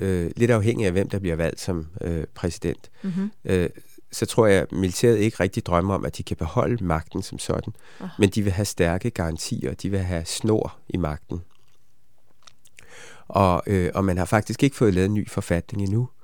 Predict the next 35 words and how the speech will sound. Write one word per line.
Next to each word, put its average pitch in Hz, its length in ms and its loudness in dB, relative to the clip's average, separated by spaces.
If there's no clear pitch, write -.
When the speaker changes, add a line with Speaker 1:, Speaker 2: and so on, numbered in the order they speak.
Speaker 1:
Så - 140 -2
der 110 100 6
kommer 104 340 4
et 95 100 -2
større 98 300 2
slagsmål 95 760 -2
mellem 98 360 2
parlament, 85 800 -4
den 82 180 -2
nyvalgte 90 360 -4
præsident, - 800 -4
Speaker 2:
Ja. 98 60 -6
Speaker 1:
øh, 90 140 -4
militæret, 101 720 -2
øh, 87 280 -4
visse 98 480 0
N 90 100 2
G 78 60 -2
O'er 90 140 4
og 92 320 0
andre, 95 200 -2
om, 95 240 2
hvordan 87 320 -2
det 101 140 -2
præcis - 420 -6
skal 95 260 -6
udformes. - 760 -6
Men 107 140 2
det, 107 140 4
man 117 140 6
i - 60 -2
Speaker 2:
Men 101 60 4
Speaker 1:
hvert 143 180 8
fald - 0 -
Speaker 2:
ligger 214 140 6